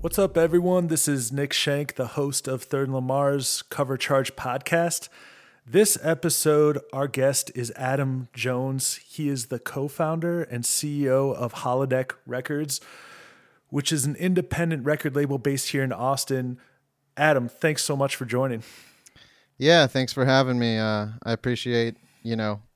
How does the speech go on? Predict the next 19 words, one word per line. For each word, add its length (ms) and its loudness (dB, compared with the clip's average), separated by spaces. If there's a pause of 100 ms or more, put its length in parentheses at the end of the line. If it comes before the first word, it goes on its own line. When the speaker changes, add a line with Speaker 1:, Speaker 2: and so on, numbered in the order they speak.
(100)
Speaker 2:
having 320 2
something 340 -2
to 100 2
do. 380 2 (120)
<laughs> 60 0 (920)
Speaker 1:
Yeah, 240 4 (440)
right? 260 2 (420)
What, 340 -2 (680)
<laughs> 460 -20
in 100 4
a 80 6
nutshell, 460 4
what's 160 0
twenty 260 -4
twenty 260 -4
been 180 0
like 200 -2
for 180 0
you? 120 -4